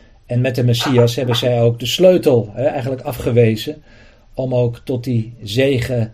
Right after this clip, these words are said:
hè, te komen. Eh, maar, zegt Paulus, het is, dit is niet alsof het woord van God vervallen is, want niet allen die uit Israël voortgekomen zijn,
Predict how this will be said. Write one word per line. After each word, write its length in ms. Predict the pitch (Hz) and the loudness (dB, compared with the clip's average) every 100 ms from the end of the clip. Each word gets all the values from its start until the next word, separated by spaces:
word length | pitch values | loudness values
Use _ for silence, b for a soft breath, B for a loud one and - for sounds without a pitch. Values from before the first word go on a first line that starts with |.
| - | -12
hè, 240 | - 113 - | -12 -10 -8
te 160 | 127 | -8
komen. 540 | 120 156 160 139 104 - - b b b b b - | 0 2 4 2 -2 -6 -20 b b b b b -12
Eh, 280 | 127 127 135 | -6 -4 -4
maar, 340 | 151 175 196 | -4 0 0
zegt 220 | 196 - | 0 -2
Paulus, 380 | 196 175 180 180 | 0 0 0 -2
het 160 | 175 170 | -8 -8
is, 220 | 160 - - | -10 -10 -12
dit 160 | 180 | -8
is 120 | 175 | -4
niet 240 | 190 196 196 | 2 2 2
alsof 260 | 143 165 | 0 0
het 120 | 143 131 | 0 4
woord 240 | 160 160 | 4 4
van 120 | 156 | 0
God 260 | 120 120 - | -6 -8 -8
vervallen 540 | 127 120 214 175 120 | -14 -2 0 2 0
is, 240 | 147 - b b b b | -2 -8 b b b b
want 220 | 147 143 | -2 0
niet 280 | 165 180 - - | 0 -2 -6 0
allen 440 | 202 190 160 180 | 4 4 4 0
die 380 | 147 151 151 - | -2 0 -2 -6
uit 300 | 165 202 202 | -2 0 0
Israël 520 | 196 180 - 160 135 | -4 -6 -2 0 0
voortgekomen 880 | 120 - 208 208 165 - 143 135 123 | -4 0 2 2 -4 -4 -4 -2 -2
zijn, 400 | 120 120 139 156 | -2 -2 -2 -10